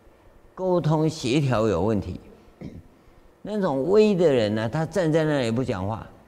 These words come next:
你看到他就会怕一下。那，可你急之也温，你一靠近有事情要问他，要怎么样，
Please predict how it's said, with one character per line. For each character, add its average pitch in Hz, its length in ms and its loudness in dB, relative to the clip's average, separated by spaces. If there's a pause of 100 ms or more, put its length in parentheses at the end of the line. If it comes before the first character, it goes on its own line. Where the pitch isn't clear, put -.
(460)
你 117 100 -12
看 147 220 -4
到 127 160 2
他 120 160 0
就 107 100 -2
会 104 100 0
怕 98 280 -8
一 87 60 -6
下。 85 220 -12 (1120)
那， - 120 -20 (420)
可 180 140 -10
你 180 220 2
急 165 420 -2
之 147 500 2
也 87 360 -2
温， 139 380 -2 (1400)
你 131 140 -10
一 160 60 -6
靠 175 200 -2
近 170 220 0
有 120 160 2
事 160 200 -2
情 113 160 -4
要 127 140 -2
问 131 240 0
他， 123 200 -2
要 127 120 -2
怎 117 180 -8
么 98 100 -6
样， 101 100 -8